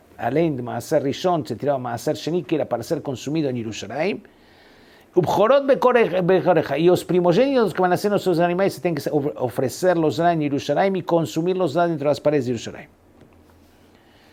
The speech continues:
A gente vai se atrelar apenas ao verbo que a Torá usa. Quando a Torá diz, "Lo tuchal lehol", a Torá não diz,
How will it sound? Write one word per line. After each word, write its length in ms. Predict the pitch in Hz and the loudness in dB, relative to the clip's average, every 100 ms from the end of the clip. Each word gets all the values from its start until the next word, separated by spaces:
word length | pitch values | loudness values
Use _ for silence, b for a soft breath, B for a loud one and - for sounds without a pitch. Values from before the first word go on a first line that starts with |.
| b b b b b b b b _ _ | b b b b b b b b _ _
A 140 | - 196 | -2 0
gente 200 | 214 196 | 2 4
vai 220 | 190 180 | 4 4
se 220 | - 170 | 2 4
atrelar 560 | 151 147 165 170 196 175 | 4 4 4 6 4 4
apenas 720 | 139 147 117 113 110 - - _ _ _ _ _ _ _ _ | 2 0 0 -4 -6 -14 -20 _ _ _ _ _ _ _ _
ao 160 | 139 147 | 0 2
verbo 460 | 127 175 131 107 | 4 4 4 -2
que 120 | 92 95 | -4 -8
a 40 | |
Torá 260 | 90 90 82 | -8 -10 -10
usa. 320 | - - - - | -14 -18 -20 -8
Quando 200 | - 165 | -2 0
a 20 | |
Torá 160 | 170 220 | 2 2
diz, 180 | 208 160 | 2 2
"Lo 160 | 185 | 2
tuchal 540 | 190 185 - - 240 233 | 2 0 0 0 2 4
lehol", 840 | 220 185 165 139 - 180 131 95 - - - _ _ _ _ _ _ _ _ _ _ _ _ _ _ _ _ _ _ _ _ _ _ _ _ _ _ _ _ _ _ _ _ _ _ _ _ _ _ _ _ - | 4 4 2 0 0 2 2 0 -8 -20 -20 _ _ _ _ _ _ _ _ _ _ _ _ _ _ _ _ _ _ _ _ _ _ _ _ _ _ _ _ _ _ _ _ _ _ _ _ _ _ _ _ -8
a 60 | - | -2
Torá 180 | 185 | 0
não 100 | 220 | 2
diz, 280 | 208 220 - | 0 0 2